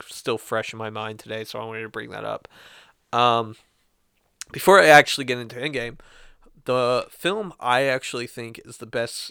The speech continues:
M C U film, and again, this is just personal preference, but, uh, Captain America: Winter Soldier. I think that film is not just a phenomenal comic book film, but a fantastic spy thriller movie, like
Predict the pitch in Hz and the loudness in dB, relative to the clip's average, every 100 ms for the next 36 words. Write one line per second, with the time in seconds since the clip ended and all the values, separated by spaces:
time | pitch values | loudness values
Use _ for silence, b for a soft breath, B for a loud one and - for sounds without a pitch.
0 | _ 131 123 - 117 113 113 117 110 110 | _ -14 -10 -12 -10 -10 -10 -10 -10 -14
1 | 117 - 170 190 202 143 151 185 202 - | -14 -2 0 2 2 0 -4 -6 -6 -6
2 | 147 - _ - - 135 - 113 - 117 | -6 -8 _ -14 -6 -6 -4 -8 -6 -6
3 | - 117 110 - b b b b b _ | -8 -16 -16 -18 b b b b b _
4 | - 120 113 - 110 117 110 117 - 151 | 2 4 4 -2 0 0 0 -4 2 2
5 | 147 139 123 120 117 113 110 113 - 107 | 2 -4 -2 -2 -2 -6 -8 -10 -12 -12
6 | - 104 - 92 - 127 135 - 143 127 | -12 -12 -12 -14 -4 0 0 0 -4 -4
7 | - b b b - 123 120 143 127 120 | -14 b b b 0 4 4 2 -2 -2
8 | 117 - 135 131 - 131 - 120 123 113 | -6 0 2 2 0 -4 -4 -4 -4 -4
9 | - 123 127 123 123 117 117 - 131 147 | -8 -4 -2 -2 -6 -6 -8 -8 -6 -4
10 | 170 151 170 180 175 - b b b 131 | -4 -6 -6 -6 -6 -12 b b b -2
11 | 127 123 123 117 120 131 127 - 127 110 | -2 -2 -6 -6 2 2 2 0 -2 -2
12 | - - - - 123 120 - 123 123 117 | -8 -14 -12 0 4 4 0 -4 -2 -2
13 | 110 117 117 104 120 - _ - 120 117 | -6 -12 -14 -16 -18 -20 _ -8 -6 -6